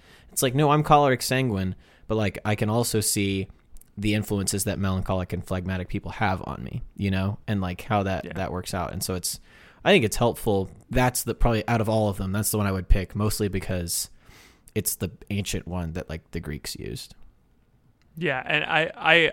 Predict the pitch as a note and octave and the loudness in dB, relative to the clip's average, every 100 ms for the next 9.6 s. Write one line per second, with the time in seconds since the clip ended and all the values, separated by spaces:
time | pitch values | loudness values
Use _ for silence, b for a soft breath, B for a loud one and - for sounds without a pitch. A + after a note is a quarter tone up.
0 | - E3+ E3 - - E3+ D#3 C3+ - - | 6 6 4 0 6 8 6 2 -6 -18
1 | _ - C3 B2+ - _ C3 B2 A2+ - | _ -4 0 2 0 _ -10 -8 -8 -10
2 | B2+ A#2 A#2 A#2 B2 A#2 A#2 A#2+ - A#2+ | -8 -6 -8 -10 -10 -10 -10 -14 -12 -10
3 | A2+ A2+ A2 - - - - _ - F#2+ | -8 -8 -10 -14 -20 -20 -20 _ -4 -4
4 | - F#2 - - - _ _ _ _ - | -4 -6 -8 -20 -20 _ _ _ _ -20
5 | - B2 B2 C3+ C#3 D3+ A#2+ D3 A2+ F3+ | -8 -6 -6 -4 -2 -2 0 2 4 4
6 | F#3 F#3 F#3+ G3 G#3 A3 F3+ D#3 C3+ C#3+ | 4 4 6 4 6 4 6 4 4 2
7 | D3 C#3+ C#3 F#3 D#3+ C3 D#3+ E3+ - C#3 | 2 2 4 4 4 2 2 2 0 -2
8 | C3 C3+ D3+ D3 C#3 C3+ D3 - D3+ C#3 | 0 6 8 8 6 2 -4 -4 -6 -4
9 | B2 B2 B2+ D#3 E3 F3+ | -2 -2 -2 -2 0 -2